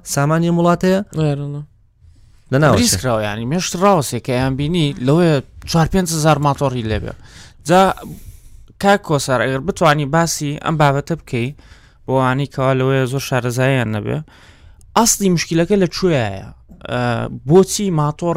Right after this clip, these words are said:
Speaker 3: هەیە و ڕەقەم نەکراوە؟
Speaker 1: مهم.
Speaker 3: مشکلەکە لەکوێیە؟ یعنی، حکومەت خۆی ڕەقەمی ناکا کە ئەهێنرێتە ژوورەوە، گومرگ ناکرێ، یان چۆن چۆنایە مۆزاکە؟
Speaker 1: ئە،
Speaker 3: چونکە هەنێ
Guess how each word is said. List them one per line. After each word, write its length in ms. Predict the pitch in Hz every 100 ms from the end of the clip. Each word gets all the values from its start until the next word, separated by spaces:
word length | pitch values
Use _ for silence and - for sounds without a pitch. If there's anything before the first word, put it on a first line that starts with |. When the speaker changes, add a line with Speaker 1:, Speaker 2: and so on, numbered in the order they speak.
| 147
Speaker 3:
هەیە 220 | 170 170 170
و 120 | 180 202 - -
ڕەقەم 260 | 135 170 147
نەکراوە؟ 420 | 110 - 104 95 120
Speaker 1:
مهم. 300 | 113 101 104 90 _ _ _ 127
Speaker 3:
مشکلەکە 420 | - 143 139 180
لەکوێیە؟ 440 | 156 - 185 156 120 113 107
یعنی، 180 | 110 104 -
حکومەت 320 | 123 - 143 -
خۆی 160 | 170 175
ڕەقەمی 300 | 165 170 165
ناکا 260 | 160 156 156 147
کە 60 | 120
ئەهێنرێتە 500 | 117 127 131 143 131 123
ژوورەوە، 420 | 143 151 156 151 139 - - _ _
گومرگ 340 | 123 127 185 165 165
ناکرێ، 380 | 160 165 160 151 143
یان 120 | 135
چۆن 180 | - 131
چۆنایە 400 | 143 139 147 135
مۆزاکە؟ 280 | 113 107 107
Speaker 1:
ئە، 80 | 123
Speaker 3:
چونکە 160 | 127 165
هەنێ 160 | 185